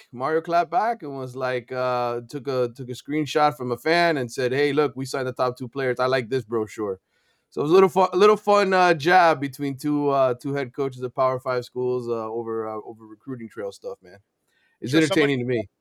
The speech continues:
Speaker 2: somebody tell Brett Bielema that you're in Illinois, bro.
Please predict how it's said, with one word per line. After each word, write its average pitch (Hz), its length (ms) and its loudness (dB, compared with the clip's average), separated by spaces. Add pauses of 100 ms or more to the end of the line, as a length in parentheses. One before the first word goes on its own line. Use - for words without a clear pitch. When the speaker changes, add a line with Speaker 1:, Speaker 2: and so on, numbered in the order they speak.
(400)
Speaker 2:
somebody 214 500 -2
tell - 160 -2 (300)
Brett 185 140 2 (120)
Bielema 156 580 2
that 131 280 4 (720)
you're 156 160 2
in 156 80 2
Illinois, 151 500 4
bro. 101 320 -2